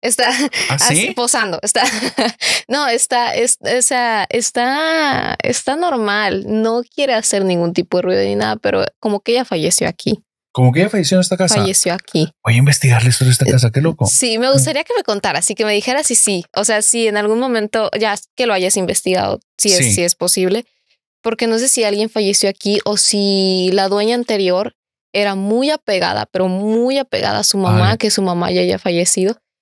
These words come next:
Speaker 1: porque como que la está buscando. O sea, la señora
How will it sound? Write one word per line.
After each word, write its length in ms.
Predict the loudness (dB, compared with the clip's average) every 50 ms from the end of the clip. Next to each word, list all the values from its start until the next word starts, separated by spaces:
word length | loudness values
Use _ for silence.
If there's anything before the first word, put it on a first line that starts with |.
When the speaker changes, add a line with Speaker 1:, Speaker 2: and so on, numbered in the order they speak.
| _ _ _
Speaker 1:
porque 200 | -6 -4 -4 -2
como 160 | -2 -2 -2
que 80 | -2 -2
la 80 | -2
está 180 | -2 -2 -2 -2
buscando. 540 | -2 -2 -2 -2 -2 -2 -2 -2 -2 -2 -2
O 60 | -2
sea, 120 | 0 0 0
la 80 | 0 0
señora 500 | 0 0 0 0 0 0 0 -2 -4 -6